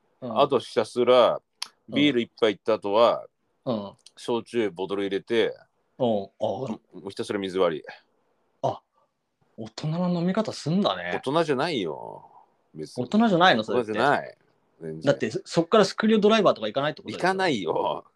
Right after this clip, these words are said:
Speaker 2: は-、頼んだこともないよ、<laughs> スクリュードライバーね。
Speaker 1: スクリュードライバー飲まないんだ。
Speaker 2: 飲まないの？あの、二十歳、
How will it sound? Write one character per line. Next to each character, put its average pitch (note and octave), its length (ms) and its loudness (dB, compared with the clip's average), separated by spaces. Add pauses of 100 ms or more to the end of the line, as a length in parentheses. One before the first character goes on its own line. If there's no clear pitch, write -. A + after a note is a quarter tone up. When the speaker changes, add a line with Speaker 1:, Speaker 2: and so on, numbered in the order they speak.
(120)
Speaker 2:
は-、 - 180 -8 (240)
頼 G#3+ 220 6
ん - 20 -2
だ A#3+ 100 6
こ C3+ 80 0
と - 80 -4
も F2+ 80 -6
な F2+ 80 -8
い - 20 -6
よ、 - 80 -2
<laughs> - 20 -18
ス - 80 -18
ク G#2+ 80 -6
リ F#2+ 60 -2
ュ - 20 -4
ー G2+ 40 -6
ド G2+ 100 2
ラ F2 80 -4
イ - 20 -2
バ D#2 60 -10
ー C#2+ 40 -18
ね。 D2+ 80 -20 (540)
Speaker 1:
ス - 140 -12
ク - 140 4
リ A#3 80 4
ュ A#3 40 4
ー - 20 2
ド G#3+ 120 6
ラ B3 100 6
イ C4 60 4
バ A#2+ 160 0
ー A#2+ 200 -4
飲 C#3+ 80 -6
ま F3+ 140 2
な D3 100 2
い A#2 40 -6
ん G#2+ 60 -8
だ。 F2+ 260 -8
Speaker 2:
飲 G#2 160 -2
ま A#3+ 140 -2
な D3+ 100 -2
い F#2+ 60 -4
の？ A#3+ 160 -2 (140)
あ E3 240 -6
の、 F3+ 60 -6
二 - 180 -2
十 E3 140 0
歳、 - 260 -6